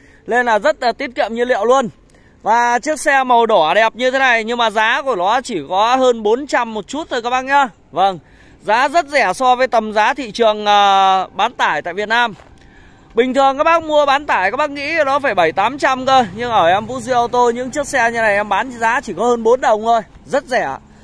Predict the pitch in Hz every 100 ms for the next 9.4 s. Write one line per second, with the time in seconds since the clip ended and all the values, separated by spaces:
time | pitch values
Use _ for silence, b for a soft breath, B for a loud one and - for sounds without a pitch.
0 | B B B B - 285 302 320 339 320
1 | 311 285 240 151 226 269 302 262 240 277
2 | 311 277 269 269 262 262 240 247 240 262
3 | 262 262 262 226 240 294 208 156 139 190
4 | 214 247 269 254 254 208 202 - 196 202
5 | 226 262 262 208 185 254 247 277 302 269
6 | - - B B B 208 226 262 254 233
7 | 226 226 220 220 214 202 277 - 247 160
8 | 165 165 240 302 262 226 285 277 254 247
9 | 240 233 226 214